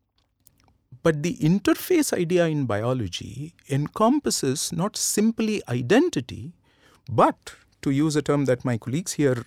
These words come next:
uh, will find familiar, the ability to contain and therefore to find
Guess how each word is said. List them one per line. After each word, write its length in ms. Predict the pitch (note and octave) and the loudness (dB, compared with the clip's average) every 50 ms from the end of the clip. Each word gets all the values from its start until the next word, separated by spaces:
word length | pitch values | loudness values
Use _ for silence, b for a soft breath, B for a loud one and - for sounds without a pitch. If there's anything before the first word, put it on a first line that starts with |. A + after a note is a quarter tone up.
| - - - | -10 -4 -2
uh, 340 | B2+ A#2 A2 A#2+ - - B2 - - | -2 -2 -2 -2 -4 -6 -6 -6 -8
will 320 | - - A#2+ A#2+ A#2 G#2+ | -6 -4 -2 -2 -2 -2
find 300 | - - - A2+ G#2 G2 | -2 -4 -4 -4 -6 -6
familiar, 540 | - - D#3 A3 C4 G3 G#2 F2 - - F3 b b b b b b b b b b b b b b _ _ _ _ _ _ _ _ _ _ _ - | -2 0 2 4 4 4 2 0 -4 -8 -10 b b b b b b b b b b b b b b _ _ _ _ _ _ _ _ _ _ _ -6
the 280 | E3+ C#3+ C#3+ F#3 F#3 - | -4 -2 0 0 0 2
ability 1000 | - C#3 C3+ C#3 F3+ B3 C4+ C4 C4 B3+ - - - F3+ D#3+ D#3 D#3+ D#3+ E3 - _ _ _ _ _ _ _ _ _ _ - | 2 0 2 4 4 4 6 6 4 2 -2 -4 -6 -4 -4 -4 -4 -8 -10 -14 _ _ _ _ _ _ _ _ _ _ -6
to 120 | F3+ - - _ | -6 -6 -6 _
contain 1080 | - - E3+ D3+ C#3+ C#3+ C#3+ - _ - - - B3 A#3 B3 B3+ B3+ C4 C4 C4+ C4 - - | -6 -2 0 0 0 0 -2 -4 _ -12 -4 0 2 4 6 6 6 6 6 6 4 2 0
and 320 | - E3+ F#3 F3+ E3+ C3+ A#2+ | -2 0 0 0 -2 0 0
therefore 920 | C#3+ E3 G#3+ B3+ - - - - - E3+ D3 A2+ G#2 G#2+ A2+ C3 D3 D3 - - _ _ _ _ _ _ _ _ _ _ _ _ _ | 2 2 2 0 -2 -6 -10 -4 0 2 2 4 4 2 2 0 -2 -4 -10 -20 _ _ _ _ _ _ _ _ _ _ _ _ _
to 120 | - F#3 | -2 -2
find 800 | E3 - - - - - D3+ D#3 E3 F3 F#3+ G3 F#3+ G3 F3 - | -2 -4 -8 -8 -4 0 0 2 2 2 2 0 0 0 0 -2